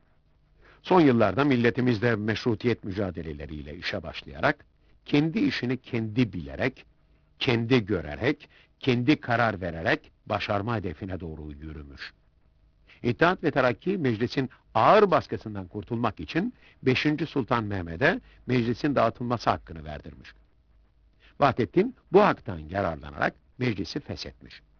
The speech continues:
Bilinen felaketler olmuş. Bu bakımdan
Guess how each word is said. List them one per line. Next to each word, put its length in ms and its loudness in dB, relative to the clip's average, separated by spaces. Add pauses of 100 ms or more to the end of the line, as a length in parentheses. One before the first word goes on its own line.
(600)
Bilinen 360 4
felaketler 580 -4
olmuş. 340 -18 (520)
Bu 120 6
bakımdan 540 0